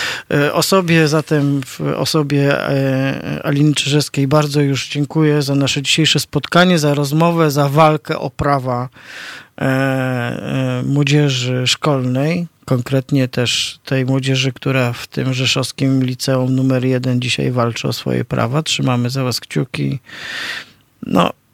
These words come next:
dobrze, że trwa ta rozmowa. To jest zawsze coś. Kubie dziękujemy za pracę, ciężką pracę realizacyjną. Życzymy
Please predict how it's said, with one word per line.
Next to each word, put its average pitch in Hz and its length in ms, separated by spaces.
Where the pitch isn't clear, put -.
dobrze, 147 340
że 139 160
trwa - 220
ta 107 140
rozmowa. 113 480
To - 160
jest - 140
zawsze - 280
coś. - 400
Kubie 156 320
dziękujemy 135 680
za 123 240
pracę, 123 680
ciężką 147 380
pracę 143 400
realizacyjną. 165 1000
Życzymy 139 640